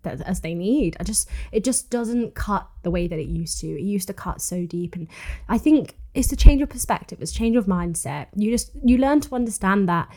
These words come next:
it's not personal. Absence is not personal.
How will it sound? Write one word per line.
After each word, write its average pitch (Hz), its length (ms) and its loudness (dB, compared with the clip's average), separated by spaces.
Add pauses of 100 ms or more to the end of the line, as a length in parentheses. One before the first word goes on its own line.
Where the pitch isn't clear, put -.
(240)
it's 202 180 -2
not 226 200 2
personal. 185 760 -2 (340)
Absence 220 520 2
is 220 100 -6
not 240 200 -2
personal. 214 720 -4